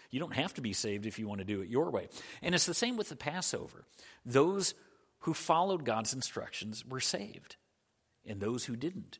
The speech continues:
who felt that this is a silly waste of time, they, they would have paid the penalty. So we ask, what is the point of Passover? It's redemption by the blood of the Lamb, followed by a journey to the promised land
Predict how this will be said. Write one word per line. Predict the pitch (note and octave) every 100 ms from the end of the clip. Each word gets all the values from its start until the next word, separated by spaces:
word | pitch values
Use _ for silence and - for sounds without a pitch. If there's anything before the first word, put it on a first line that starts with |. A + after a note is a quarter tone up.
| _ _
who | -
felt | B2+ A#2
that | A2
this | B2 A#2
is | G2+
a |
silly | G#2 C#3+ A#2+
waste | A2 A2 -
of | F#2+
time, | - D3 G2+ G2+ - - _
they, | - A2+ B2 - -
they | A#2+ C#3
would | E3+ D#3
have | C3 A#2+
paid | - F#2+ F#2+
the |
penalty. | G#2 C#3 B2+ - - - _ _ _ _ _ _ _ _ _ - - _ - - -
So | F#3+ - - - _ _ _ _ _ _ - - _ -
we | C#3+ D#3+
ask, | E3 -
what | F#3+
is | F3
the | E3+
point | - D3+ C#3+
of | A2+ -
Passover? | - G2+ - G2+ F#2 -
It's | C#3+ -
redemption | D3+ A2+ F#2+ - B2
by | G2
the | G2
blood | G2+ F2 F#2
of | G2+
the |
Lamb, | A2+ C#3+ G2 G#2 _ _ _ _ _ _ _ _ _ -
followed | - D3+ D3+ D#3+ E3 B2+
by | A#2+ A#2+ B2 A#2+
a | B2+
journey | A#2 A2+ G#2 F#2 G#2 - _ _ _ _ _ _
to | -
the | A#2
promised | - C3 A2 G#2 A2
land | F#2 D#2+ F#2 C#3